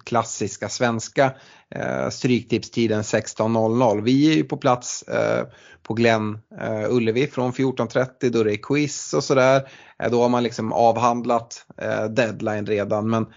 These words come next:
förhoppningsvis har vi fått några, eh, team leaks och då är det väl framförallt City Fulham som jag tänker på. För det är där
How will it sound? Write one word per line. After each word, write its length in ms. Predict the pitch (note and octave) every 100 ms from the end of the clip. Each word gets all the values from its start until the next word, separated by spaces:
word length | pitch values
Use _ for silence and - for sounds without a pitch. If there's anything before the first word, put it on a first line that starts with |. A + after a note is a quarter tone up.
| -
förhoppningsvis 600 | D3+ C#3+ - D#3+ F3+ E3+
har 60 | D#3
vi 80 |
fått 220 | C3+ C3+ -
några, 220 | C3 A#2+
eh, 380 | A#2 C#3 B2 A#2
team 280 | A#2 E3 C#3
leaks 340 | A2+ G2+ -
och 80 | A2+
då 100 | B2
är 80 | C3
det 60 | B2+
väl 140 | B2+
framförallt 600 | A#2+ C3+ B2 C#3 D#3 C3+
City 400 | - A#2+ A2 -
Fulham 500 | A2+ A#2+ A2 G#2+ G#2+ - - - -
som 240 | - A#2+ A2+
jag 140 | A2+
tänker 340 | D3+ C3+ B2
på. 320 | A#2 G#2+ G2+ - - _ _
För 60 | -
det 120 | A2+
är 300 | A#2 B2 B2
där 480 | A2+ A2+ G#2 G#2